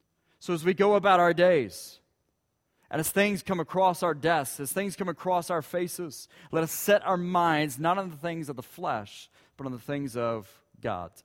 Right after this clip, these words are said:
After all, Scripture says, "You keep him in perfect peace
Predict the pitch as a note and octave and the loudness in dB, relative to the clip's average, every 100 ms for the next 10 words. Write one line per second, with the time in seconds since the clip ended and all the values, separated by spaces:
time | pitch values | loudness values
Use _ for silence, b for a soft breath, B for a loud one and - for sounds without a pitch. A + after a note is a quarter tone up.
0 | B B - D#3 F#3 G3+ D#3+ D3+ - F3+ | B B -6 -2 2 4 4 2 -4 -8
1 | - E3+ - A#2 G2 B2 - - b b | -8 -12 -6 -6 -6 -10 -16 -20 b b
2 | b B2+ F#3+ - - G#3+ - E3 D3 D3 | b -8 -8 -6 -6 -4 -4 -4 -4 -4
3 | C#3+ B2+ - - G3+ - G#3 F#3 - - | -6 -6 -10 -4 -4 -4 -6 -8 -10 -12
4 | E3+ A2+ - - - | -10 -10 -14 -20 -20